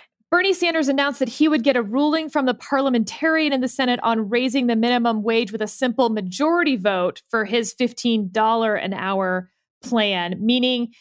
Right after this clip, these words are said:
that the Democrats would not need any Republicans to raise the minimum wage to fifteen dollars an hour, and it would be without your E-Verify requirements. How do you plan to get Democrats to want to work with you on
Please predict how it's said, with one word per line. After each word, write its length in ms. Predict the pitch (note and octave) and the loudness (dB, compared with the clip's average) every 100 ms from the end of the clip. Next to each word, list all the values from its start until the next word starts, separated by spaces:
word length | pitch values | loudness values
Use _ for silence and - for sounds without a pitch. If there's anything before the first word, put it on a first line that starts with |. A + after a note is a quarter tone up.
| _ _ | _ _
that 260 | G3 A#3 G#3+ - - | -2 0 -2 -8 -4
the 120 | G#3+ | 0
Democrats 460 | C#4+ D#4+ D#4+ C#4+ | 0 0 -2 -2
would 200 | A3 C#4+ | -2 0
not 240 | D4 C4+ A#3 | 0 0 0
need 380 | A3+ B3+ C4 - | 2 2 2 2
any 200 | A3 A3 | 0 0
Republicans 960 | G3 - - D4 A#3+ A#3 F#3 D#3 F3 - - | -2 -6 0 2 2 0 -4 -8 -14 -18 -2
to 120 | B3+ | 0
raise 280 | G#3+ A3 G#3 | 2 0 0
the 80 | |
minimum 320 | G#3+ G3+ G3 F#3 | 0 0 0 -2
wage 220 | F#3 F#3 | -4 -4
to 80 | G3 | -6
fifteen 400 | G#3 F#3+ G3+ G3 | -6 -6 -6 -2
dollars 280 | F#3+ F#3 | 0 0
an 60 | F3+ | -2
hour, 220 | F3+ F3+ - | -2 -2 -2
and 260 | D4 D#4 | -2 0
it 60 | C4 | 0
would 120 | A#3 | 0
be 120 | A#3 | 0
without 520 | G#3 G#3 A3+ B3+ A3 | 0 0 0 0 -2
your 100 | G#3+ | -2
E-Verify 600 | G#3+ A3 F#3+ A3 G#3+ G3 | -2 -2 0 0 0 -2
requirements. 760 | E3 E3 - F#3 D#3+ - A#3 - _ _ _ _ _ _ _ _ _ _ | -4 -4 -4 -4 -4 -8 -10 -12 _ _ _ _ _ _ _ _ _ _
How 380 | - - F#4+ A4+ | -14 -2 0 2
do 60 | G#4+ | 2
you 120 | F4+ | 2
plan 280 | - E4+ C4+ | 2 0 0
to 80 | B3 | 0
get 280 | F#3+ C#4 | 2 0
Democrats 640 | C#4 C#4+ C4+ C#4 C4 B3 - | 2 -2 0 0 -2 -4 0
to 160 | B3+ | 0
want 420 | G3+ F#3 A3+ C4+ | 0 0 2 0
to 120 | - C4 | 0 0
work 260 | A3+ A3+ | 0 0
with 180 | B3 A#3 | -2 0
you 220 | B3+ C4 | 0 0
on 320 | A#3 G#3 F3+ | 0 -2 -4